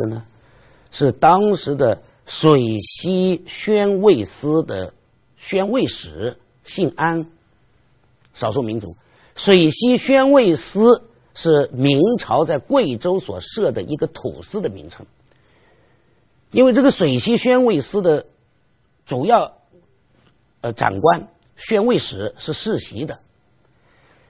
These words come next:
这位安宣慰使知道了王阳明在龙场的情况，也听说了他的名头，哎，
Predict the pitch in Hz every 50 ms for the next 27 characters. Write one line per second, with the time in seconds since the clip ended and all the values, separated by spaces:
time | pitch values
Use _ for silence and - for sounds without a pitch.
0 | _ _ _ _ _ _ _ _ - - 277 269 240 - - 277 285 285 302 -
1 | - 269 269 262 285 262 185 - - 117 107 98 - _ - 226 269 277 285 214
2 | 269 233 226 196 160 143 135 135 147 185 196 185 160 156 156 160 156 170 135 113
3 | 110 127 175 165 117 101 92 113 120 - 98 90 95 - - 143 127 58 - -
4 | _ _ _ _ _ _ - - 147 127 - - 180 208 233 247 233 165 202 208
5 | 190 170 - - 170 175 160 135 110 110 143 165 120 101 107 120 127 117 123 -
6 | _ _ _ _ _ - 90 107 127 131 -